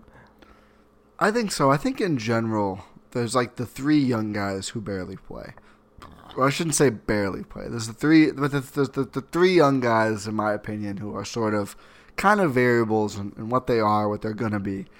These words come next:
And it's Dante, Sterling, and D J. And I feel like the minutes, like, the more of those guys on the floor at once, or the more mi-, total minutes, percentage of total minutes with those guys,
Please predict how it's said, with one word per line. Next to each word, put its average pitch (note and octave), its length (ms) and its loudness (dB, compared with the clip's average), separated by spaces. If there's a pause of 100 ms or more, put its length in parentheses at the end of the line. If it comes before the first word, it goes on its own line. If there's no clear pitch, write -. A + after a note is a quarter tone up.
(240)
And A#2 100 -6
it's G2+ 160 -6
Dante, B2+ 560 4
Sterling, G#2 720 0
and G#2 240 -8
D G#2+ 220 -4
J. C2 320 -12 (120)
And G#2+ 120 -6
I G#2+ 80 -4
feel A#2+ 280 0
like A2 360 0
the A2 80 -4
minutes, A#2 580 -2 (460)
like, A2 160 -10
the B2 80 -2
more C3 260 6
of D#3 120 4
those C3 240 6
guys A#2+ 300 4
on A2 100 -2
the G#2+ 80 -4
floor G#2+ 440 0
at G2+ 160 -6
once, G2 640 -6
or G#2+ 100 -8
the G#2 80 -6
more A2+ 240 0
mi-, A#2 160 0
total C3+ 380 4
minutes, A#2 400 -2
percentage C#3+ 420 -2
of B2+ 60 -6
total B2+ 240 0
minutes A2+ 280 -6
with G#2 120 -14
those A2+ 240 -4
guys, D#3 400 -2